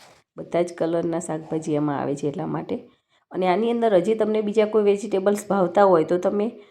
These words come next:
આમાં એડ પણ કરી શકો છો અને આમાંથી કશું ના ભાવતું હોય તો તમે એને સ્કીપ પણ કરી શકો છો. હવે આને પણ ત્રણથી ચાર મિનિટ જેવું સરસ પાકવા દેવાના છે બધા જ શાકભાજીને.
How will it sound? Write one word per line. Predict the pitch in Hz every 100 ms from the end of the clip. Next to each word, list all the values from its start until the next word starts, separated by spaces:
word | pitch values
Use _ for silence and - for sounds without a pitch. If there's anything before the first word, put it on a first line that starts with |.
| _ -
આમાં | - 208 220
એડ | 226 208
પણ | 180 185
કરી | 160 165
શકો | 170 160 175
છો | 254
અને | 294 202
આમાંથી | 196 220 220
કશું | 208 214 214
ના | 208 196
ભાવતું | 175 160 175
હોય | 175
તો | 170
તમે | 170 175 190
એને | 202 285
સ્કીપ | - 233 -
પણ | 180 202
કરી | - 165
શકો | - - 160
છો. | - - - _ _ _ _ _ _ _ _ _ _ _ _ _ _ _ _ _ _ - _ - - _ _ _ _
હવે | - 175 185
આને | 190 247
પણ | 247 240
ત્રણથી | - 202 226 226 _ _ _ _ - 226 214
ચાર | 202 202
મિનિટ | 196 190 180
જેવું | 185 - -
સરસ | 175 185 -
પાકવા | 165 - 165 165
દેવાના | 151 147 143 143
છે | - 226 - - _ -
બધા | 151 165
જ | 160
શાકભાજીને. | - 165 156 151 165